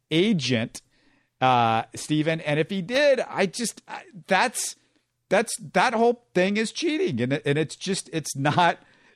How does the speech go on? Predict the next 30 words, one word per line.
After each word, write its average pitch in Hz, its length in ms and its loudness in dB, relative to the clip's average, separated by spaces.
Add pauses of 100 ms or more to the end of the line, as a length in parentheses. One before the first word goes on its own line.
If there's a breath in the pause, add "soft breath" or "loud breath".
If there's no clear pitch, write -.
(100)
it's 175 240 -2
not 160 340 2
within, 180 480 2 (140)
I 160 140 2
think, 180 340 -4
the 180 80 0
parameters 190 580 0
of 180 120 -4
what 190 160 0
this 202 160 -4
should 196 160 -6
be 202 120 -2
all 208 200 2
about. 220 360 0
And 165 140 0
here 170 140 2
we 208 140 2
are 214 160 2
again. 220 500 -2 (520 soft breath)
The, 160 180 -2 (200)
the 147 120 0
Patriots 185 460 0
might 180 200 0
be 185 100 -4
cheating 190 460 -4
and, 165 160 -2
and 143 360 -4
might 139 200 2
have 165 80 0
just 156 200 -8